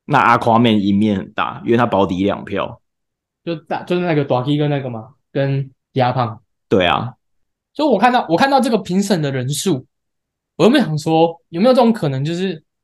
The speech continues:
Speaker 2: 哦，一个一个一个一个，你就是七票，然后有六票就是一票的，然后第七个人要决定，
Speaker 1: 哦，
Speaker 2: 决定这样。
Speaker 1: 那就是有剧本吧。
Speaker 2: 对，就剧本，超级剧本。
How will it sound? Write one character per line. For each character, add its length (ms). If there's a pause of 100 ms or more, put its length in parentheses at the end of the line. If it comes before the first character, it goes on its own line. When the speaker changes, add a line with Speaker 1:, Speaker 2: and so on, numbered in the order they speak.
(260)
Speaker 2:
哦， 340
一 80
个 180
一 80
个 140
一 80
个 160
一 80
个， 200 (440)
你 180
就 160
是 140
七 300
票， 440
然 140
后 60
有 120
六 260
票 240
就 140
是 80
一 100
票 280
的， 120 (140)
然 140
后 40
第 140
七 220
个 80
人 80
要 100
决 220
定， 200 (100)
Speaker 1:
哦， 100
Speaker 2:
决 120
定 160
这 100
样。 100 (280)
Speaker 1:
那 140
就 100
是 200
有 100
剧 240
本 240
吧。 220 (280)
Speaker 2:
对， 180
就 160
剧 200
本， 180
超 220
级 160
剧 180
本。 160